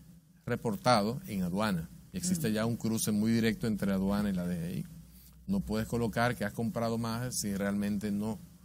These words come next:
Speaker 1: porque también esa información ya
Speaker 2: Y
Speaker 1: la
Speaker 2: una
Speaker 1: D G I la
Speaker 2: pregunta,
Speaker 1: tiene.
Speaker 2: Luis, si, si la D G I <clears throat> tiene esto también, vamos a decir, organizado y estructurado,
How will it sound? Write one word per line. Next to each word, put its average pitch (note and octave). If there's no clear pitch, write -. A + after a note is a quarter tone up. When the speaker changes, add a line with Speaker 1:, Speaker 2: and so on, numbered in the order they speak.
Speaker 1:
porque G#2+
también G2+
esa G#2+
información G2+
ya G3+
Speaker 2:
Y -
Speaker 1:
la D4
Speaker 2:
una D#4
Speaker 1:
D -
G -
I -
la -
Speaker 2:
pregunta, F3
Speaker 1:
tiene. D#3+
Speaker 2:
Luis, C#3
si, C4
si C4+
la A#3
D C4
G F4+
I F#3+
<clears throat> -
tiene C4
esto -
también, G#3
vamos G#3+
a A3
decir, A3
organizado F3
y F3
estructurado, D#3+